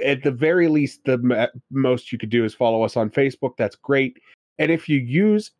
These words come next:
Apple Podcasts, give us a rating. Five stars would be preferred. One star, just send us an email. Uh, <laughs> the email's down in the link. They're down in the Discord, or,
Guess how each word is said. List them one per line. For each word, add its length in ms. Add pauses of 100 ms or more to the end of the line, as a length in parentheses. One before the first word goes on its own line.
(120)
Apple 320
Podcasts, 960 (480)
give 220
us 140
a 60
rating. 480 (180)
Five 340
stars 340
would 140
be 100
preferred. 560
One 240
star, 360
just 200
send 200
us 140
an 80
email. 320 (400)
Uh, 200 (140)
<laughs> 140 (880)
the 60
email's 400
down 260
in 80
the 80
link. 320 (180)
They're 140
down 240
in 100
the 80
Discord, 720
or, 220